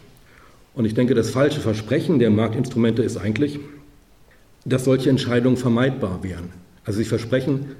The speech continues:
wir können so weitermachen wie bisher, ja, weil es ist ja noch alles quasi am Markt vorhanden. Aber diese Entscheidungen sind eben unvermeidbar. Dieses Problem der sozialen Schieflage, in Anführungszeichen,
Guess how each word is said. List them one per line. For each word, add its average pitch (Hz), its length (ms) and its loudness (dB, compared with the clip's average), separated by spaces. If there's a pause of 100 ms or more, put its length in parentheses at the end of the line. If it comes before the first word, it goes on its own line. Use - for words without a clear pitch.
wir 107 120 -2
können 143 280 2
so 117 140 2
weitermachen 123 520 2
wie 110 80 2
bisher, 110 360 2 (500)
ja, 101 160 0
weil 110 140 2
es - 100 -4
ist 117 80 -4
ja 123 80 2
noch 123 140 0
alles 110 220 -4
quasi 117 260 0
am 110 160 2
Markt 110 200 0
vorhanden. 120 440 -2 (560)
Aber 120 420 0 (160)
diese 123 200 2
Entscheidungen 110 580 2 (800)
sind 110 240 -4
eben 113 180 0
unvermeidbar. 101 840 -4 (840)
Dieses 135 640 -2 (480)
Problem 135 680 2 (200)
der 110 440 2 (720)
sozialen 117 600 -2
Schieflage, 123 580 0
in 76 140 -4
Anführungszeichen, 135 680 -2